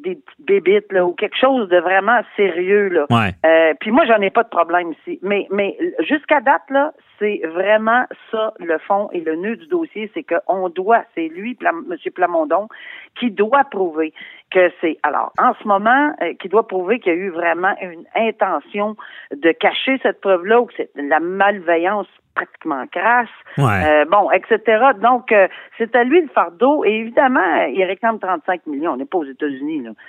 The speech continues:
Speaker 1: Euh,
Speaker 2: Ouais.
Speaker 1: on s'entend que, que ça veut, mais ça veut pas dire que ça le vaut pas. Si vraiment il fait sa preuve de A à Z, quelqu'un qui a passé vingt quelques années en prison, est-ce qu'il y a un prix ? Tant que il n'a pres-, il n'a jamais. Mais on se
Speaker 2: Ben, c'est
Speaker 1: souviendra qu'il y en a d'autres dossiers, là, qui, qui,
Speaker 2: C'est
Speaker 1: qui,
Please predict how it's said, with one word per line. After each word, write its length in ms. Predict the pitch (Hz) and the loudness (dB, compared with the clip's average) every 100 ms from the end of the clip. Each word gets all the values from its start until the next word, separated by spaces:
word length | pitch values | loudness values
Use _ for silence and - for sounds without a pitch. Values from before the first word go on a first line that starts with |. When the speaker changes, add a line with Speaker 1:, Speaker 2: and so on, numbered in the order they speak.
| - - 117 | -20 -6 0
Speaker 1:
Euh, 40 | |
Speaker 2:
Ouais. 260 | 107 95 85 | 2 2 -2
Speaker 1:
on 60 | |
s'entend 420 | - 160 - 196 196 | 0 0 2 0 0
que, 360 | - 156 147 - | 2 2 2 0
que 180 | - 151 196 | -2 -2 0
ça 80 | 165 | 2
veut, 200 | 180 - | 0 -2
mais 140 | 165 151 | -4 -2
ça 100 | 165 | 0
veut 180 | 165 202 | 0 0
pas 200 | - 185 | 2 2
dire 220 | 190 233 | 2 0
que 80 | - | 2
ça 100 | 185 | 0
le 160 | 175 160 | 2 0
vaut 260 | 151 185 202 | 2 0 0
pas. 300 | - 269 - - - - - | 2 0 0 -10 -20 -20 -10
Si 120 | 202 | -8
vraiment 440 | 165 175 190 190 269 | -2 2 2 2 0
il 220 | 233 - - - | 0 -8 -16 -4
fait 160 | 214 180 | -4 -2
sa 100 | 160 - | -4 -4
preuve 340 | 190 208 175 | 0 2 2
de 80 | 151 151 - | 0 -2 2
A 180 | 226 214 - | 0 0 0
à 160 | 156 156 | 0 0
Z, 580 | 143 165 240 262 254 285 - - - _ - | 2 2 2 2 0 -2 -4 -20 -20 _ 0
quelqu'un 300 | 190 254 262 | 0 2 0
qui 80 | |
a 40 | 190 | 0
passé 380 | 180 160 - 196 | 2 0 0 -4
vingt 240 | 175 208 202 | -4 -4 -4
quelques 320 | - 202 175 180 | -4 -4 -2 -2
années 300 | 160 208 165 | 0 0 -2
en 80 | |
prison, 320 | 139 143 190 214 | -2 -4 -2 -2
est-ce 100 | - | -2
qu'il 100 | 165 | -4
y 40 | |
a 20 | |
un 40 | 135 | -2
prix ? 340 | 185 214 226 _ | -6 -6 -10 _
Tant 120 | 160 | -4
que 160 | 156 190 | -4 -6
il 100 | 175 | -6
n'a 80 | 151 | -8
pres-, 320 | - 175 165 - | -6 -6 -6 -8
il 160 | 175 185 | -8 -2
n'a 140 | 175 | 0
jamais. 420 | 160 156 170 226 269 - - - | 0 0 -2 -4 -8 -16 -20 -8
Mais 220 | 170 202 208 | 0 0 2
on 120 | 196 | -2
se 120 | 165 196 | 0 2
Speaker 2:
Ben, 140 | 156 | 2
c'est 140 | - | 2
Speaker 1:
souviendra 280 | 139 160 202 | -2 -2 -2
qu'il 120 | 202 | 0
y 40 | 170 | 0
en 60 | |
a 100 | 160 | 0
d'autres 340 | 151 196 214 156 | 2 2 2 2
dossiers, 500 | 185 165 - 202 214 | 2 2 -4 -4 -2
là, 120 | 180 | -2
qui, 280 | - 156 139 | -4 -12 -16
qui, 140 | - | -10
Speaker 2:
C'est 200 | - - | -10 -8
Speaker 1:
qui, 140 | 151 | -12